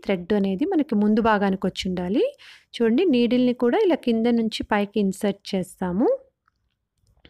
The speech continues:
దీన్ని పర్ల్ స్టిచ్ అంటాం. ఫస్ట్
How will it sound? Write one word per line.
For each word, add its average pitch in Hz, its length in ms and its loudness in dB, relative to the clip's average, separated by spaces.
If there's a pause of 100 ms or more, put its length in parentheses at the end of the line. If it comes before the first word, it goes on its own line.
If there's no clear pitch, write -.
(120)
దీన్ని 226 280 0
పర్ల్ 202 300 2
స్టిచ్ 214 340 -2
అంటాం. 247 280 -2 (880)
ఫస్ట్ 233 340 -4